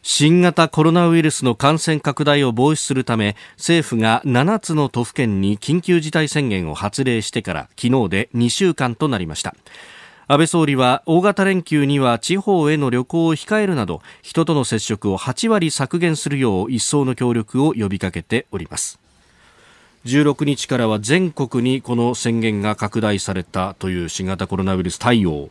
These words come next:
ですが、まあ、これ、あの、今日から専門家会議でまた、あー、分析をするんだということです。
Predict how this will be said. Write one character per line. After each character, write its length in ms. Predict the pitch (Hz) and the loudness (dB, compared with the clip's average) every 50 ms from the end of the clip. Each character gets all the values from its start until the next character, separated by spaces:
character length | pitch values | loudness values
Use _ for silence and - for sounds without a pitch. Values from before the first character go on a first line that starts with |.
| _ - | _ -12
で 180 | 95 87 92 95 | -10 -8 -8 -8
す 420 | - - - 87 82 80 76 80 | -8 -10 -12 -12 -12 -12 -10 -8
が、 400 | 85 101 107 117 120 120 113 95 - - - - - - - - _ - | -4 -2 0 2 2 2 2 0 -4 -8 -20 -20 -20 -20 -20 -12 _ 0
ま 100 | 170 175 | 0 0
あ、 20 | |
こ 100 | - 180 | 2 4
れ、 400 | 185 196 196 196 190 190 185 - - | 4 4 6 6 4 4 2 0 -2
あ 140 | - 170 175 | -2 0 2
の、 260 | 185 180 180 180 180 - | 2 2 2 0 0 0
今 80 | 233 220 | -2 0
日 40 | |
か 40 | - | 0
ら 60 | 165 | 0
専 160 | 151 - 165 160 | 0 0 0 0
門 80 | 156 | 0
家 100 | 147 156 | -2 -2
会 220 | 156 160 151 139 113 | 0 0 0 0 0
議 340 | 101 98 92 90 87 - - | 0 -2 -2 -2 -4 -6 -8
で 360 | - 110 113 123 123 120 - | -6 -2 0 2 2 0 -2
ま 140 | - 120 113 | -2 -6 -4
た、 140 | - 127 120 | -2 -2 -2
あ 60 | 117 - - - - - - - | -2 -6 -10 -18 -18 -16 -8 -4
ー、 340 | 120 117 113 113 107 104 101 | 0 2 2 2 2 0 0
分 140 | 104 123 123 | 0 -2 -2
析 280 | - 127 110 - 120 | -2 -4 -4 -2 -2
を 40 | 110 | -2
す 140 | - - 127 | -2 -2 -4
る 120 | 120 104 | -4 -4
ん 80 | 90 80 | -4 -4
だ 100 | 87 85 | -6 -8
と 220 | - - 82 87 | -6 -6 -8 -6
い 100 | - 101 | -6 -6
う 60 | 98 | -6
こ 160 | 87 - 92 80 | -6 -6 -8 -8
と 100 | 90 80 | -8 -8
で 80 | 80 | -8
す。 240 | 78 - - 80 78 | -10 -10 -12 -12 -12